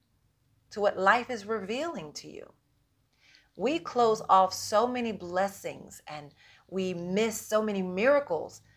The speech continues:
because we want to be in control. We are distracted by all of this mind traps and the mind games and the negative self-talk and the negative inner critic that is telling us that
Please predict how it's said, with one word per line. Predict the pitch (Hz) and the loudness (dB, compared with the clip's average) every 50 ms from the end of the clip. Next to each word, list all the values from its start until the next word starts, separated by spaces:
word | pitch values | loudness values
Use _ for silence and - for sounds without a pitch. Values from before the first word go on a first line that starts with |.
| _ _ | _ _
because | - 190 202 196 190 - | -8 -4 -2 -2 -2 -4
we | 165 156 160 185 254 294 320 320 | -8 -12 -6 -2 0 0 2 2
want | 294 214 202 185 - - | 2 2 2 2 0 -2
to | - 170 | -6 -10
be | 151 165 160 156 | -8 -8 -8 -8
in | 147 147 | -8 -10
control. | - - 156 147 - - - - - - - - | -12 -16 -16 -14 -12 -10 -10 -10 -10 -10 -10 -4
We | 180 185 | 0 0
are | 185 185 | 2 2
distracted | 180 196 190 190 - - - - 214 233 240 247 - - 208 196 - | 0 -2 -4 -4 -4 -6 -2 2 4 6 6 4 2 -4 -10 -12 -6
by | - 185 180 185 | -2 0 2 2
all | - 185 196 247 247 | 4 2 2 2 2
of | 240 196 | 0 0
this | 202 202 190 - - - - - - - | -4 -4 -6 -8 -14 -20 -20 -20 -16 -8
mind | 175 190 220 240 254 240 240 226 220 208 190 | -2 2 6 6 6 6 6 2 0 -2 -2
traps | - 202 170 - - - - | 0 2 2 2 0 -2 -8
and | 180 175 | -8 -8
the | 175 | -6
mind | 175 180 190 220 240 240 240 233 220 208 190 | -4 -2 -2 -2 0 0 -2 -2 -2 -2 -2
games | 185 170 160 156 147 165 | -2 -2 -2 -6 -10 -10
and | 160 165 | -8 -8
the | 170 | -6
negative | 175 185 214 240 233 240 233 233 | -2 0 0 0 0 0 -2 -4
self-talk | - - 220 214 208 - - - 220 214 190 180 - | -4 -4 -4 -4 -4 -6 -2 2 4 4 4 2 0
and | - 170 165 | -4 -10 -8
the | 165 | -8
negative | 165 175 196 226 254 240 254 240 240 - - | -6 -2 2 2 2 2 0 -2 -4 -4 -4
inner | 240 240 - 240 | -4 -2 -2 -4
critic | - - - - 262 226 185 - - - - - - - - | -6 -8 -6 -2 -2 -2 -2 -4 -8 -12 -18 -18 -16 -2 2
that | 196 214 220 | 2 4 4
is | 220 - - | 2 -2 -4
telling | - 220 233 277 330 359 339 233 | 0 4 4 4 4 4 2 0
us | 214 208 208 | 0 0 0
that | - 233 214 214 - | 2 2 2 2 2